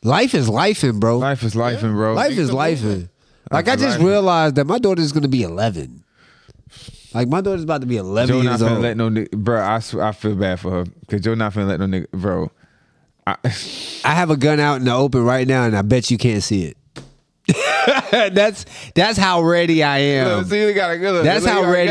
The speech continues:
Speaker 2: got a
Speaker 1: I
Speaker 2: gun
Speaker 1: am
Speaker 2: now.
Speaker 1: for
Speaker 2: Look.
Speaker 1: whatever boyfriend she
Speaker 2: Look.
Speaker 1: has.
Speaker 2: Now I'm nervous. I don't know what's about to happen. Look, now
Speaker 1: I
Speaker 2: I'm
Speaker 1: got a
Speaker 2: nervous.
Speaker 1: gun. I
Speaker 2: Look.
Speaker 1: got a gun out in the
Speaker 2: Look.
Speaker 1: open right now. You
Speaker 2: Oh
Speaker 1: can't
Speaker 2: my
Speaker 1: see it.
Speaker 2: God,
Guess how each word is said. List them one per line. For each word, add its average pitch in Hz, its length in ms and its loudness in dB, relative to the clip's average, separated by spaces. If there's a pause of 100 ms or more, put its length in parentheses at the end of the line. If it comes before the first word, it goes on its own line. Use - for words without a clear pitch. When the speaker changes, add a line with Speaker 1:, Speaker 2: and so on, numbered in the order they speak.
Speaker 2:
got - 0 -
a 165 40 4
Speaker 1:
I 156 140 2
Speaker 2:
gun 151 180 2
Speaker 1:
am 143 80 0
Speaker 2:
now. 127 120 0
Speaker 1:
for 139 60 2
Speaker 2:
Look. 139 100 2
Speaker 1:
whatever 156 300 2
boyfriend 131 760 2
she - 160 0
Speaker 2:
Look. 123 100 0
Speaker 1:
has. 104 340 0
Speaker 2:
Now 165 180 0
I'm 151 120 -4
nervous. 123 400 -4
I - 40 -14
don't 151 200 -2
know 139 80 0
what's 147 120 0
about 117 180 -2
to 117 60 0
happen. 110 320 0
Look, 147 180 -2
now 160 80 2
Speaker 1:
I 180 40 2
Speaker 2:
I'm 170 60 0
Speaker 1:
got 180 100 0
a - 80 0
Speaker 2:
nervous. 151 120 -2
Speaker 1:
gun. 160 200 0
I 160 60 0
Speaker 2:
Look. 185 80 0
Speaker 1:
got 170 140 2
a 156 60 2
gun 143 220 0
out 147 200 0
in 147 80 -4
the 143 80 0
Speaker 2:
Look. 143 100 2
Speaker 1:
open 135 180 0
right 123 240 0
now. 117 140 0
You 110 100 2
Speaker 2:
Oh 139 180 0
Speaker 1:
can't 120 180 2
Speaker 2:
my 107 40 0
Speaker 1:
see 101 280 -2
it. 80 40 -2
Speaker 2:
God, 127 440 0